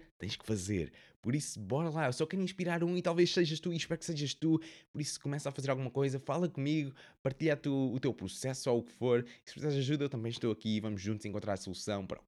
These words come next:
quer que seja o teu problema. E, e é isso, <laughs> é, no final do dia, essa é a mensagem que eu quero passar e esse é, é o mundo que eu quero ajudar a criar. Eu quero ajudar a criar um mundo onde pessoas se sentem inspiradas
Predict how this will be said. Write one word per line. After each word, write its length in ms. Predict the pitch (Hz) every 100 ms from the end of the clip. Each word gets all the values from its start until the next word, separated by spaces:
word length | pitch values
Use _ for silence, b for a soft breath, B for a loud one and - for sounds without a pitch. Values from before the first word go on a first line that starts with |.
| _
quer 200 | 143 139
que 80 | 131
seja 140 | 135 123
o 40 |
teu 100 | 127
problema. 500 | 107 110 101 95 95 B B B - -
E, 400 | 117 117 117 110 - - _
e 60 | 139
é 40 |
isso, 280 | 156 147 -
<laughs> 20 |
é, 120 | - 151
no 100 | 156
final 240 | 156 160
do 100 | 143
dia, 220 | 143 151
essa 220 | 143 -
é 20 | 143
a 20 |
mensagem 300 | 127 135 127
que 60 |
eu 40 | 120
quero 140 | 123
passar 400 | 117 101 113 110 B B -
e 140 | 120
esse 300 | 139 - - - _
é, 380 | 123 120 117 113 B B _ -
é 80 | 120
o 100 | 120
mundo 200 | 127 123
que 60 |
eu 60 | 117
quero 140 | 113
ajudar 220 | 113 107 104
a 20 |
criar. 360 | 107 98 87
Eu 60 | 87
quero 140 | 104
ajudar 240 | 110 110 110
a 100 | 90
criar 280 | 117 104 104
um 80 |
mundo 320 | 98 107 113 110
onde 100 | 101
pessoas 380 | - 104 98
se 40 | -
sentem 280 | 101 - 101
inspiradas 640 | - 92 98 104 107 107